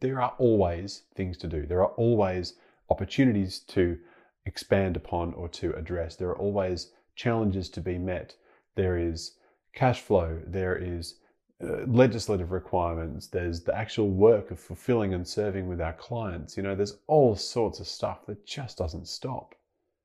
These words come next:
But that's life. That's not just business, that's life. You have a great meal? Awesome. Guess what? In three or four hours, you gotta have another meal, otherwise you keel over.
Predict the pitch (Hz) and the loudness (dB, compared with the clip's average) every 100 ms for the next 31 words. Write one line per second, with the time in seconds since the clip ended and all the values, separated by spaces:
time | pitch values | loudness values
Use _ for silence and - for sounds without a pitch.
0 | _ _ _ _ - - 135 - 127 156 | _ _ _ _ -8 -4 -4 -2 -4 -4
1 | - - - _ _ _ _ _ _ _ | -10 -16 -20 _ _ _ _ _ _ _
2 | _ _ _ _ _ - - 120 110 104 | _ _ _ _ _ -8 -2 -2 -2 -8
3 | - 113 104 - 107 104 95 95 - - | -6 -6 -4 -8 -10 -6 -6 -6 -12 -20
4 | _ _ _ _ _ _ _ _ _ _ | _ _ _ _ _ _ _ _ _ _
5 | _ _ _ - _ _ _ _ _ - | _ _ _ -20 _ _ _ _ _ -10
6 | - 117 120 117 120 107 123 151 151 - | -2 0 4 4 4 2 -2 -2 -6 -10
7 | _ _ _ - 156 160 - 78 73 _ | _ _ _ 2 6 6 4 -6 -8 _
8 | _ _ 98 107 147 131 - _ _ _ | _ _ -4 -2 -2 -2 -4 _ _ _
9 | _ _ - 98 92 110 113 - 110 127 | _ _ -8 -6 4 6 6 4 2 2
10 | 139 101 101 117 123 139 131 104 85 80 | -2 -2 0 2 0 0 2 2 0 -4
11 | - 90 110 110 107 - 127 120 110 82 | -6 -4 -2 -2 -4 -4 0 2 2 0